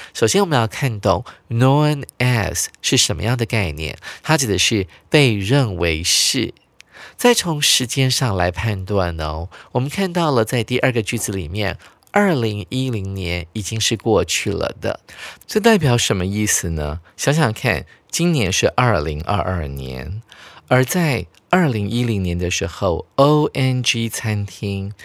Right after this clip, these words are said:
它变成了，它用过去式嘛，因为二零一零年是在以前，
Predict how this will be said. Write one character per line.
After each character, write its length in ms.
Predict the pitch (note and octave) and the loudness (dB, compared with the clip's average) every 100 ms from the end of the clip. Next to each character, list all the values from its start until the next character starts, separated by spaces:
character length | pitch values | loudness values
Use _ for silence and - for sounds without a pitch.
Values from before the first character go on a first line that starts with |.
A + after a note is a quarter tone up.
| - - | -20 -4
它 180 | A2+ | -2
变 280 | G#2+ D#3 D3 | 2 2 2
成 380 | A2+ - E2+ D2 | 0 -4 -4 -2
了， 260 | F2+ F2 - | 0 0 0
它 100 | A2+ | 2
用 160 | A#2+ G#2 | 2 2
过 160 | G#2 | 0
去 220 | G2 G2 F2 | 0 -2 -2
式 260 | - F#2 | -2 -2
嘛， 140 | D2+ G1+ | -4 -4
因 140 | A2+ | -2
为 80 | A2 | 0
二 160 | D3 B2+ | 2 2
零 160 | G2 | 0
一 100 | G2 | -4
零 220 | G2 F2+ | -4 -4
年 160 | E2+ E2 | -4 -6
是 100 | G2 | -4
在 160 | G2+ E2 | -4 -6
以 160 | C2 | -8
前， 460 | D2 - D2+ C#2+ | -8 -6 -6 -6